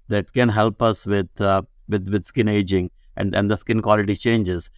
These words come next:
And other thing we want to focus on during this time frame is also diversity biology. Uh, we know different skin has different biology. We are not taking advantage of that when we create products. And so, so we'll,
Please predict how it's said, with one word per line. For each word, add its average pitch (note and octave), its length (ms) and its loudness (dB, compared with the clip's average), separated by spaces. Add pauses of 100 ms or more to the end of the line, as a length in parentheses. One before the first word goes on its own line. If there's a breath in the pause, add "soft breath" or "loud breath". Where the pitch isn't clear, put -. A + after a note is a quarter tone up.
(160)
And A2+ 140 0
other C3 240 4
thing C3 220 2
we B2 120 4
want A#2 180 2
to A2+ 60 -4
focus A2+ 420 -2
on A2+ 240 4
during G#2+ 260 2
this G#2+ 140 -2
time A2 200 2
frame A2 220 0
is G#2 100 -2
also A2+ 220 2
diversity G#2+ 640 0
biology. F#2 600 0 (600)
Uh, F#2+ 140 2 (120)
we A#2+ 160 2
know D3 160 4
different C3 420 0
skin B2 280 0
has A#2 180 0
different G#2+ 380 -4
biology. G#2 520 2
We G#2+ 140 0
are A2 80 4
not A#2 180 0
taking A#2 300 -2
advantage G2 480 0
of F2+ 160 -4
that F2+ 240 0 (240)
when G#2+ 160 0
we G#2+ 120 2
create G2+ 340 0
products. - 480 -2 (400)
And F#2+ 160 -2
so, G2+ 420 2 (640)
so - 160 -2
we'll, G#2+ 140 2